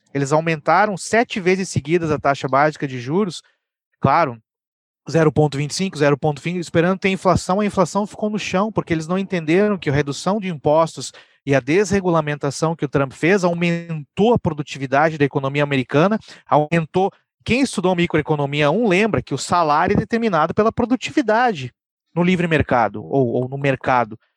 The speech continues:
É o aumento da produtividade na era Trump tava acarretando aumento de salário, sem gerar inflação,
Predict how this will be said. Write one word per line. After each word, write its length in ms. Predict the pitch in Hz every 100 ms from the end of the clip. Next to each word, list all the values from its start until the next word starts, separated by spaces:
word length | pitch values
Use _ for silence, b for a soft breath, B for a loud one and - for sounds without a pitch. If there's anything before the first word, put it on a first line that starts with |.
| _ _ -
É 60 |
o 80 | 139
aumento 500 | 143 143 175 285 -
da 100 | 202
produtividade 840 | 185 165 147 139 131 131 156 147
na 60 | 147
era 180 | 135 123
Trump 340 | 135 185 247 -
tava 240 | 160 175
acarretando 600 | 165 170 151 160 185 214
aumento 600 | 190 151 147 214 320 302
de 60 | -
salário, 560 | - 269 196 240 269 160
sem 420 | - 285 370 359
gerar 320 | 302 247 311
inflação, 680 | 330 262 185 - 220 262